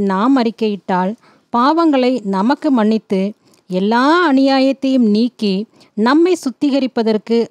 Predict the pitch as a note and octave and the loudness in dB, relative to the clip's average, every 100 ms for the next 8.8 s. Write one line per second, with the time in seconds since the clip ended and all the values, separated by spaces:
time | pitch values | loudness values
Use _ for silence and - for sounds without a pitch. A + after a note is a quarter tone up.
0 | G3 G3+ G3+ G3 G#3 - _ _ B3 F4+ | -4 -2 0 -2 -4 -10 _ _ 0 2
1 | F#4 D#4+ D4 C#4+ A#3+ A3+ D4 C#4+ C#4 C#4 | 2 2 4 2 2 2 2 2 2 2
2 | C4 A3 A#3 A#3 A3+ A3+ G#3+ G3 - G3 | 0 0 2 2 2 0 0 -2 -4 -2
3 | F#3 E3+ - _ _ _ G3+ A3 A3 A3+ | -2 -4 -10 _ _ _ -4 0 0 -2
4 | - _ A3 B3 E4 D#4+ - B3 B3 A#3+ | -12 _ -2 0 0 -2 -2 -2 0 0
5 | A#3 A#3 G3 G#3 A3+ B3 G#3 G3 F#3 F#3 | 0 0 -2 -2 -2 0 -2 0 0 -2
6 | A3+ _ _ - A#3+ D4+ F4+ C#4 A#3 A#3+ | -6 _ _ -6 0 0 -2 -2 0 0
7 | A#3+ - G#3 A3+ C#4 A3+ G#3+ A3+ A3+ A3+ | 0 -2 -2 0 0 0 -2 -4 -2 0
8 | A3 G#3+ A3 G3+ G3+ - F#3+ F3 | 0 0 0 0 -4 -2 -2 -2